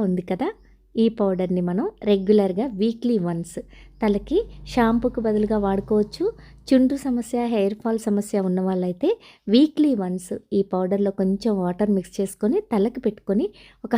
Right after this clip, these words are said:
హాఫ్ అన్ అవర్ ఉన్న తర్వాత హెయిర్ వాష్ చేసుకుంటే ఈ సమస్యలన్నిటి నుంచి బయటపడవచ్చు. చూసారు కదా,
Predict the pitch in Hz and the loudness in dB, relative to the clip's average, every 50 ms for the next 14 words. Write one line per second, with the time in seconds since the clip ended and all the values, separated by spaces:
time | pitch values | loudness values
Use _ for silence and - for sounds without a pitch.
0 | 208 220 220 226 240 233 - 277 285 277 277 254 226 208 196 202 208 208 208 196 | 0 0 0 -2 -2 -2 0 0 2 2 2 2 0 0 0 -2 -2 -2 -4 -4
1 | 185 185 185 185 - 277 370 427 _ - - _ _ - 196 196 196 196 190 185 | -4 -4 -4 -6 -6 -8 -8 -10 _ -18 -20 _ _ -2 0 2 2 2 0 -2
2 | 185 - - - 190 180 180 - - - 185 180 254 339 359 - 220 208 208 - | -4 -4 -4 -4 -4 -4 -4 -6 -4 -4 -2 0 0 -2 0 0 0 0 0 0
3 | 208 190 196 202 - 220 196 190 185 185 185 190 - - 202 196 196 - 339 330 | -2 0 -2 -2 -2 -2 -2 0 0 0 -2 -2 -2 -2 -2 -2 0 -2 -2 -2
4 | 240 196 175 - - - 180 180 180 175 175 - - 220 - - - - - - | -2 -4 -4 -4 -6 -6 -4 -4 -4 -6 -6 -8 -10 -12 -12 -12 -20 -20 -20 -20
5 | - - - 277 269 - 294 269 - 254 233 302 | -8 -4 -2 0 0 0 -2 -2 -2 -2 -2 -2